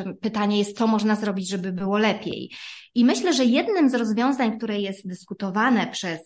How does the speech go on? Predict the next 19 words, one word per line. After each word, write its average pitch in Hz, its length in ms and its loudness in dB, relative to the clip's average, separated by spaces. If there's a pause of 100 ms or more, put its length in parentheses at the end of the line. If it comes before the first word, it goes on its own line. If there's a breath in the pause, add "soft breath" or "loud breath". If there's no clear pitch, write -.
ekspertów, 180 1120 -4
jest, 247 440 -2
mm, 220 380 2
stworzenie 240 560 0
instytucji 214 580 -2
wzorowanej 202 580 2
na 214 300 0
amerykańskim 190 880 -2 (300 soft breath)
ofac, - 380 -2 (600 loud breath)
Office 294 520 0
of - 220 -4
Foreign 220 460 2
Assets 185 440 -4
Control. 180 540 -6 (340)
Jest 240 240 2
to 440 80 2
instytucja 170 880 0
odpowiedzialna 190 1000 0
za 180 360 -2